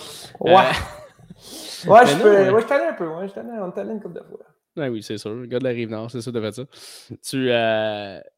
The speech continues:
Speaker 2: c'est ça, je voulais dire tantôt avant que tout, tout bug, là, c'est parce que je checkais, tes, je lisais un peu sur toi, puis j'ai, j'avais appris. Tu sais, j'ai, j'ai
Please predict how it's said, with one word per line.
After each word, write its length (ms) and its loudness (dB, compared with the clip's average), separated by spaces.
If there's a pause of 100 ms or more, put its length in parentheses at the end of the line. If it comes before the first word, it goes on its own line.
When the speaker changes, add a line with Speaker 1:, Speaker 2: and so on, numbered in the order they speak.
(160)
Speaker 2:
c'est 140 -6
ça, 120 -2
je 40 -6
voulais 160 2
dire 180 0
tantôt 340 0
avant 180 -2
que 40 -12
tout, 220 -16
tout 200 -6
bug, 340 4
là, 160 -6
c'est 60 -20
parce 120 -8
que 80 -6
je 60 -12
checkais, 240 -4
tes, 220 -6
je 100 -12
lisais 200 -6
un 60 -6
peu 120 -2
sur 180 -4
toi, 120 -2
puis 100 -10
j'ai, 200 -14
j'avais 280 -4
appris. 260 -6
Tu 40 -20 (320)
sais, 140 -8
j'ai, 240 -2
j'ai 220 -6